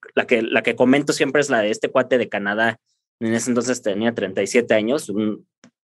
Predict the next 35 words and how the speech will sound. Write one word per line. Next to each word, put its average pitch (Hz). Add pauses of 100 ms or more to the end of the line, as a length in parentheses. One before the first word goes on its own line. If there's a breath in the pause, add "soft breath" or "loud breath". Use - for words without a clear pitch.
un 117
cua-, 127
un 117
amigo, 117 (140)
ahora 104
amigo 113
que 110
se 113
llama 107
Mari, 139 (960 loud breath)
que 113
nos 110
abraza 127
y 135
nos 117
dice: 123 (920)
"Vatos, 147 (260)
estos 147
últimos 147
cinco 135
días 117
acá 107
arriba 117
con 92
ustedes 117
en 95
Oaxaca, 117 (480)
de 113
mis 113
treinta 117
y 113
siete 151
años 147
de 131
vida 127